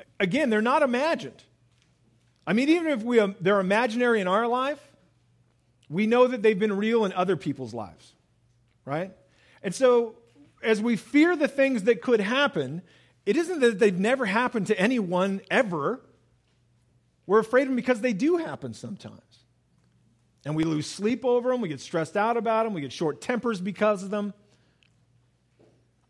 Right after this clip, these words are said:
But I think there's also those times, and the, that's the case with this church here, is that it is a very real fear, but it's on, it's on the horizon.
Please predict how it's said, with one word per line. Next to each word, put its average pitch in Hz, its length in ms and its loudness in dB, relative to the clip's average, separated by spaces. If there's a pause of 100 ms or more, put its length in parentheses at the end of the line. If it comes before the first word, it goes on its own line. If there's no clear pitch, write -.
(2750)
But 175 120 2
I 190 80 6
think 214 180 -2
there's 196 200 2
also 208 340 2
those 196 200 2
times, 170 360 0
and 156 120 -4
the, 156 80 -6
that's 160 340 0
the 196 60 -6
case 196 320 2
with 196 100 -6
this 185 120 -2
church 196 300 -2
here, 127 320 -6 (600)
is 151 140 -2
that 170 140 2
it 175 40 4
is 156 120 0
a 165 80 2
very 170 480 2 (320)
real 196 380 4
fear, 131 520 -6 (1500)
but 147 120 -2
it's 156 160 -4
on, 170 280 -2 (260)
it's - 100 -12
on 147 140 -4
the 131 80 -10
horizon. 123 560 -8